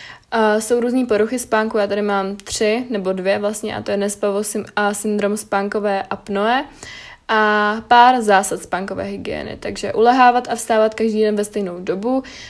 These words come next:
poslední jídlo nejméně dvě hodiny před spaním, a nejméně čtyři hodiny před spaním omezit kofein, taky nejmé-, nejméně dvě hodiny před spaním nesportovat, žádná těžká fyzická aktivita, aby jsme se vlastně na to spaní mohli připravit.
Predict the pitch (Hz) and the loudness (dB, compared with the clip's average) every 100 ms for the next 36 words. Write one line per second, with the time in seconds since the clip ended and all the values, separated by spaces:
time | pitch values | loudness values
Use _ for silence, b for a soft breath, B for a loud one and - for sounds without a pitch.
0 | B 240 240 254 254 247 247 214 226 233 | B -2 0 0 0 0 -2 0 0 2
1 | 226 226 226 202 226 226 208 175 - 190 | 2 2 0 0 0 0 -2 -6 -8 -8
2 | - 254 254 240 240 - 202 202 202 214 | -2 0 0 -2 -4 -6 -6 -4 -2 0
3 | 220 214 220 - 202 220 202 202 208 202 | 2 0 -2 -2 0 0 0 -2 -4 -8
4 | - 208 202 196 - 196 196 202 185 - | -6 -4 -2 -6 -6 -6 -4 -6 -8 -4
5 | 220 226 226 220 220 226 B B - 233 | -4 0 2 2 0 -6 B B -4 0
6 | 247 240 240 226 226 220 233 240 254 254 | 2 2 4 4 4 0 2 2 4 2
7 | 247 247 214 233 214 214 214 220 - 208 | 2 2 2 2 2 0 -2 -6 -2 -2
8 | 208 208 202 - 233 226 190 196 202 202 | 0 -2 -4 0 0 0 0 0 0 0
9 | 202 214 - 208 208 214 208 202 196 - | -2 -4 -4 -4 -2 -4 -6 -4 -4 -4
10 | 196 - 226 226 220 202 208 202 196 202 | -4 -2 -2 -2 -4 -4 -4 -6 -6 -6
11 | 208 202 202 - 202 202 202 190 - 214 | -6 -8 -6 -4 -2 -2 -4 -8 -8 -4
12 | 240 240 240 233 | 0 2 2 -2